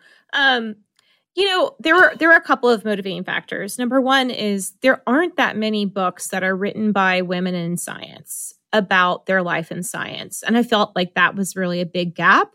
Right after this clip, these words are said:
that I could contribute to filling. And I think that I've had a somewhat unusual life. I mean, that, and I have some cool <laughs> stories to share. So when the opportunity came across, um,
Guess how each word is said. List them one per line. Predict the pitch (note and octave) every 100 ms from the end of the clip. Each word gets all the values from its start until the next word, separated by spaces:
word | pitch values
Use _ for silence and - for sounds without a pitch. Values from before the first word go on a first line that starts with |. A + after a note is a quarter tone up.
| _
that | F#3+
I | F3+ F3
could | F3 E3
contribute | F#3 E3 E3+ -
to | - D#3+
filling. | E3 - - G3+ G3 _ _ _ _
And | -
I | C4
think | E4+ A#4+
that | E4+
I've | C4+
had | A#3+ G#3+ A3+ A#3
a | G#3+ G3
somewhat | - G3 G3 G3+ G#3 - _ _ _ _ _
unusual | A3+ A3+ G#3 A3 G#3 G#3 F#3 F#3+ G#3+ A3 - _ _ _ _ _ _
life. | - C#4+ G3+ - - - -
I | G3
mean, | G3 F#3 F3+ F3 - _ _
that, | - G3+ -
and | A#3
I |
have | C#4+ C#4+
some | C#4+ D4
cool | - C#4
<laughs> |
stories | C#4 - - B3 A#3 G#3
to | G#3+
share. | - G#3 D#3
So | F3+ - A3 G#3 - - -
when | B3 C4+
the | C#4 C4+
opportunity | C4+ C#4 B3+ D#4+ G4 E4
came | - G#3
across, | F#3+ - F#3+ F#3 - - -
um, | F#3+ F3+ F3 F3